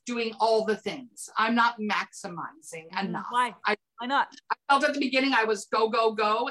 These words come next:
Speaker 1: And then I'm like, "Oh, I'm having too much protein at dinner. I should be having more, more veg at dinner." You know, like, I wasn't really maximizing that.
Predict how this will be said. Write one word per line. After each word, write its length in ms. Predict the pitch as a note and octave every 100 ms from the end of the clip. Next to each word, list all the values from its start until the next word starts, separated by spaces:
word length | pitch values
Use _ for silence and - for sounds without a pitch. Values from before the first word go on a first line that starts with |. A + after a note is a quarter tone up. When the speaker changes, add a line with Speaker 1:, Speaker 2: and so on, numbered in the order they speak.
| A#3
Speaker 1:
And 120 | A#3
then 140 | A3+
I'm 120 | A3+
like, 200 | A3 G#3+ - _ _ _ _ _ _ _ _
"Oh, 360 | - F4 C#4+ - -
I'm 140 | C#4+
having 260 | D#4+ D#4+ D4+
too 80 | D4+
much 200 | D4 -
protein 340 | C#4+ C4+ C#4
at 160 | B3+ -
dinner. 460 | C#4 G#3+ F3 D3+ -
I 80 | A#3
should 160 | B3+
be 100 | A#3
having 280 | A#3+ A3+ A3
more, 360 | G3+ G3+ G#3 - _ _ _ _
more 240 | G#3+ G#3+ G#3+
veg 340 | D4+ A#3 F#3
at 180 | F3+ F3
dinner." 320 | G3 D#3 C#3
You 140 | F3+ A3
know, 220 | A3 A3
like, 180 | G#3+ G#3+ A3
I 60 |
wasn't 360 | A3+ B3 B3 A#3+
really 260 | G#3+ A3 A3
maximizing 920 | G#3 G3+ G#3+ - G3+ G3 G3 G3 F3
that. 280 | E3+ E3+ C#3